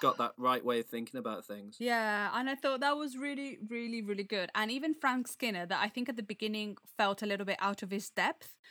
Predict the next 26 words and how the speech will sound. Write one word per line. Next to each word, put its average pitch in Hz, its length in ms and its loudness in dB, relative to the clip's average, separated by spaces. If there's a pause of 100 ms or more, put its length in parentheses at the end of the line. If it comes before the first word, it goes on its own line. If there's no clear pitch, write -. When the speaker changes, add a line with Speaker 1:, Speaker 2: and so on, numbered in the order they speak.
(340)
Speaker 2:
the - 100 6
Speaker 1:
Mm. - 0 -
Speaker 2:
more 240 360 6
the 214 140 -4
tasks, - 760 0
the 202 220 0
p-, - 180 -2
episodes 208 420 -2
went 196 180 0
on, 247 440 2
he 190 480 -6
was 185 420 -6 (100)
finding 190 320 4
himself, 185 460 0
and 190 160 -4
thought, 202 180 -2
and 190 120 -2
I - 20 -4
th-, 240 100 -2
Speaker 1:
Yeah. 202 120 -2
Speaker 2:
I 185 100 -4
thought - 220 -8
that 185 100 -2
was 180 140 -6
really 185 160 -4
nice. 165 340 -4